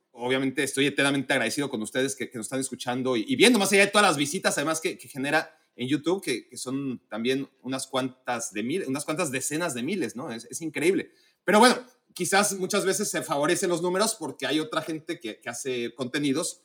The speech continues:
y que no está tan motivada. Que ahorita estemos en primer lugar estos días, en los días previos a la Copa del Mundo, pues no me hace más que, que estar el triple de agradecido contigo, Alex, y, y con todos los que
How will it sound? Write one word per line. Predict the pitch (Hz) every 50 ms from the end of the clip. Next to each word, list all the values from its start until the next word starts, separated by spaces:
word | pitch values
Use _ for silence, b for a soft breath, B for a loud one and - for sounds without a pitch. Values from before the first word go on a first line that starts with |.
| _ _
y | 123
que | 117 135
no | 123 135
está | - - 143
tan | - 143 139
motivada. | 143 147 151 143 180 220 208 151 - - - _ _ _
Que | - 135
ahorita | 151 202 208 247
estemos | - 247 240 233 233
en | 185 160
primer | 170 170 185 226 240
lugar | 220 214 190 196 185 151 - - - _ _ _ _
estos | - 147 - 185 165 143
días, | 196 196 147 117 - - - - _ _ _ _ _ -
en | 139 139
los | 135 127
días | 170 196 196 -
previos | - 190 190 190 196 196 -
a | 196
la | 175 -
Copa | - 170 - 185
del | 170 156
Mundo, | 165 175 175 185 208 208 - - _ _ _ _ _ _ _
pues | 127 120 117 135
no | 131
me | 131 135
hace | 127 - 143
más | 131 131 120 123 -
que, | - 104 92 82 78 - - -
que | -
estar | - - 107 107 110 - - - _ _
el | - 95 92 92 92 -
triple | - 180 175 147 - 143 120 107
de | 107
agradecido | 104 104 104 107 - 156 160 165
contigo, | 135 123 117 - 175 165
Alex, | 160 170 196 190 - 135
y, | 107 - - 110
y | 104
con | - 107 104
todos | - 120 110
los | 104 101 -
que | - - 98 85 76 -